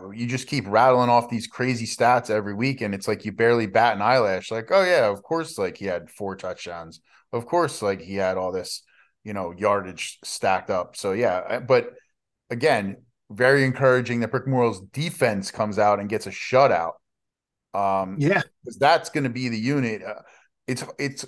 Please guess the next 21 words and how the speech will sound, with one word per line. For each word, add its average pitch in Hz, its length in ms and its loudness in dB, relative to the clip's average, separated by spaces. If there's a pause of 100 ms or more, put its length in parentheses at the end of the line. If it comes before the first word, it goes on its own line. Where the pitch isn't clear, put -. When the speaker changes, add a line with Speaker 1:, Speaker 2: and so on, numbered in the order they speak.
(240)
Speaker 1:
hard 156 640 4
in 131 100 -6
the 120 120 -2
state 123 360 -4
playoffs 113 420 4
to - 180 -4
ask 113 280 0 (100)
Dietz 117 540 -6
and 110 160 -6
the 110 80 -2
offense 107 540 0
to 113 120 -8
just, 127 280 -2 (200)
you 127 100 -4
know, 92 280 -2
put 139 160 2
up 117 160 4
forty 127 420 2
on 104 260 -4
everybody. 110 580 -4 (420)
That 110 140 -6